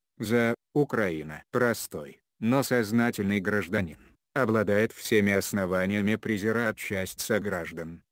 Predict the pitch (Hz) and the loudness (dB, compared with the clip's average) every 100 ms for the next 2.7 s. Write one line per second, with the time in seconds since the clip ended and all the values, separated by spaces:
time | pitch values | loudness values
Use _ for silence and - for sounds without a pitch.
0 | _ 110 107 110 135 117 107 - 123 127 | _ 0 2 2 0 0 -2 0 2 0
1 | - 110 101 101 104 101 101 101 - 110 | 0 2 2 4 4 2 2 0 0 -2
2 | - - 120 107 80 - | 0 2 4 2 0 -8